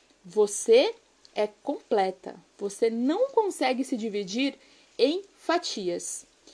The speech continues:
E o mais importante, todos os aspectos da sua vida precisam estar regulados. Por isso que a gente sempre fala sobre regulação emocional, que todos os aspectos precisam estar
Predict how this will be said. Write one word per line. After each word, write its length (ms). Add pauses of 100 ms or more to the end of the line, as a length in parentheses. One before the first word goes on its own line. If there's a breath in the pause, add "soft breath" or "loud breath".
(160 loud breath)
E 120
o 80
mais 320
importante, 960 (1200 soft breath)
todos 340
os 120
aspectos 580
da 140
sua 280
vida 360
precisam 580
estar 400 (220)
regulados. 880 (400 loud breath)
Por 160
isso 200
que 120
a 60
gente 300
sempre 480
fala 320
sobre 280
regulação 880 (420 soft breath)
emocional, 1400 (420 soft breath)
que 120
todos 540
os 140
aspectos 640
precisam 440
estar 440